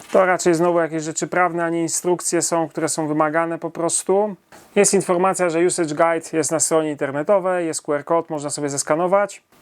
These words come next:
Pod spodem mamy jeszcze jakieś akcesoria. E, no i tak, tu jest jakieś akcesorium do zamontowania tego najprawdopodobniej, no bo tak, jak popatrzymy od spodu, bo jeszcze od spodu wam go nie pokazałem,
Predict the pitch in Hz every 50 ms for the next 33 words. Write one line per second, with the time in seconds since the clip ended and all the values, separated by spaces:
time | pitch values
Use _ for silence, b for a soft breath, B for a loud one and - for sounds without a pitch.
0 | - - 196 196 - - - 208 196 196 185 180 185 185 180 175 170 170 175 170
1 | - - - - 175 170 170 165 160 156 - 170 151 - 165 151 - - 170 -
2 | - 196 185 156 143 143 139 143 160 175 160 - _ _ _ _ _ _ - -
3 | - B B B B B B B B B B B B - 151 147 151 151 156 180
4 | 196 196 185 175 147 135 - - - 190 190 165 196 185 175 156 180 170 - -
5 | 165 - 185 185 180 175 170 160 170 175 175 160 190 180 180 180 170 147 147 147
6 | 143 143 139 151 143 135 143 135 - 151 139 147 143 139 151 151 151 151 151 156
7 | 147 160 156 147 151 143 - - - 160 - - - 180 180 170 147 - - -
8 | 185 175 160 143 139 139 - - 135 - - 180 170 156 151 143 139 139 139 135
9 | - 139 - 139 127 139 135 135 143 151 160 170